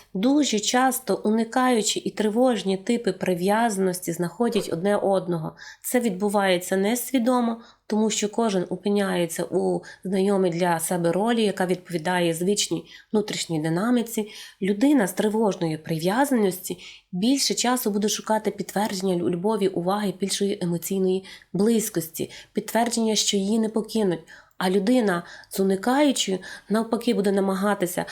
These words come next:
е, тримати дистанцію, контролювати ситуацію, не показувати свою вразливість чи потребу у зв'язку. Тобто кожен буде показувати один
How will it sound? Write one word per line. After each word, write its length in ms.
е, 280
тримати 360
дистанцію, 720
контролювати 680
ситуацію, 680
не 120
показувати 600
свою 320
вразливість 580
чи 160
потребу 440
у 60
зв'язку. 500
Тобто 360
кожен 480
буде 300
показувати 800
один 460